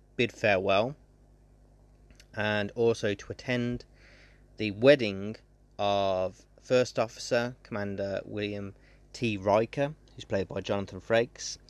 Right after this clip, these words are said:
and Councillor Deanna Troi, who's played by Marina Sirtis. And, um, there are many people in attendance, including,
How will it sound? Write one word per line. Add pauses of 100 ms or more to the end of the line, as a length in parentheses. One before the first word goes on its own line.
(560)
and
Councillor
Deanna
Troi, (140)
who's
played
by
Marina
Sirtis. (760)
And, (200)
um, (180)
there
are
many
people
in
attendance, (120)
including,